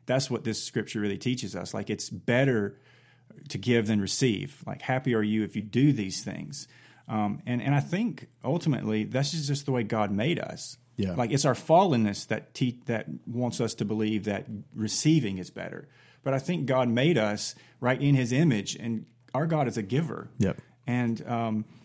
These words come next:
Speaker 1: you know, I, I asked myself this question at the end when I was kinda wrapping up sermon prep, uh, "Who is the happiest person in the world?"
Speaker 2: Mm.
Speaker 1: Jesus.
Speaker 2: Yeah.
Speaker 1: And there's never been a person that's served and given
Speaker 2: Right.
Speaker 1: more of himself than Jesus. And he's our example.
Speaker 2: Yep.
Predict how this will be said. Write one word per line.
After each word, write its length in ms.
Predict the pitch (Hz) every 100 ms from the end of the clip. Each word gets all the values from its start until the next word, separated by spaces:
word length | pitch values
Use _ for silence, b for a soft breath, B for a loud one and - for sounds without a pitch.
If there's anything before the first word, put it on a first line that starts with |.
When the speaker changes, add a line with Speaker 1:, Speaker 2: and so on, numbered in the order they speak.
| b
Speaker 1:
you 160 | 127 127
know, 160 | 120
I, 140 | 113 123
I 240 | - - 131
asked 240 | 160 -
myself 360 | 151 - 131 -
this 160 | 113
question 640 | - 147 170 - 110 104 104
at 240 | 110 110
the 340 | 113 110 - 123
end 300 | 131 113 104
when 200 | 113 110
I 120 | 107
was 260 | 107 101
kinda 200 | - 117
wrapping 500 | 104 107 110 110 104 b b b -
up 160 | 110
sermon 280 | - 117 113
prep, 380 | - 101 104 - b b b
uh, 120 | 107 107
"Who 120 | 151
is 100 | 139
the 60 |
happiest 480 | 127 - 123 120 107
person 280 | - 107 117
in 60 | 104
the 60 |
world?" 360 | 98 120 139 147 - _ _ -
Speaker 2:
Mm. 320 | 101 87 -
Speaker 1:
Jesus. 640 | 113 135 143 - - -
Speaker 2:
Yeah. 220 | - 87 92 b b _
Speaker 1:
And 120 | 117
there's 140 | 120 117
never 220 | 120 120
been 160 | 120
a 40 | 113
person 340 | 120 110 117
that's 180 | 104 -
served 720 | - 120 113 98 101 - - _
and 200 | - 110
given 180 | 110 120
Speaker 2:
Right. 100 | 107
Speaker 1:
more 200 | 107 104
of 80 | 101
himself 400 | 101 - 104 -
than 100 | 104
Jesus. 380 | 117 143 123 127
And 60 | 135
he's 120 | 143
our 160 | 139
example. 580 | 120 107 139 185 135 107
Speaker 2:
Yep. 180 | 104 95